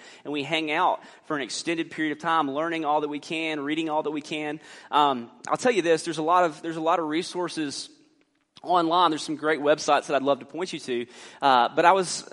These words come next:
d-, did you know we have a prayer room? We have a prayer room here. I found out about the prayer room. And if you go in the prayer room, it's, it's down towards the social hall and to the left. There's, like, good commentaries in there. And they're just sitting there.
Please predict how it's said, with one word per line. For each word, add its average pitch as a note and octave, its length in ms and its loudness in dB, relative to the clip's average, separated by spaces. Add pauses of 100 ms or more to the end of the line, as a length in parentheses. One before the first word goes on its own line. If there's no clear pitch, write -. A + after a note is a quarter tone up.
d-, D3+ 100 -20 (220)
did D3+ 120 -14
you F#3+ 120 -10
know C4+ 80 -8
we B3+ 80 -10
have B3+ 100 -10
a F3+ 60 -8
prayer C#3 340 -6
room? F#3 320 -10
We F#3 80 -14
have A3 100 -14
a G3+ 60 -8
prayer E3 380 -8
room A2 240 -12
here. G#2+ 360 -14 (520)
I - 40 -16
found F#3+ 240 -12
out F3 100 -4
about C3 160 -4
the C#3 60 -10
prayer D#3 320 -8
room. A2 180 -10
And - 80 -12
if - 100 -16
you E3 60 -10
go D#3+ 200 0
in A3+ 40 -6
the F#3 80 -6
prayer F#3+ 260 -6
room, A#2+ 320 -8
it's, - 280 -10 (260)
it's C#3 140 -20
down E3 160 0
towards E3 240 -10
the B2+ 80 -14
social E3 400 -4
hall C3 140 0
and C3 80 -6
to D#3 40 -14
the C3+ 80 -6
left. C#3 400 -2 (240)
There's, G#3+ 300 -6
like, G#3 180 -6 (340)
good D#3+ 260 -6
commentaries B2+ 760 -8
in G2+ 140 -12
there. A2 280 -10
And - 520 -20
they're E3 100 -10
just G#3+ 360 -8
sitting C3+ 300 -12
there. A2+ 220 -20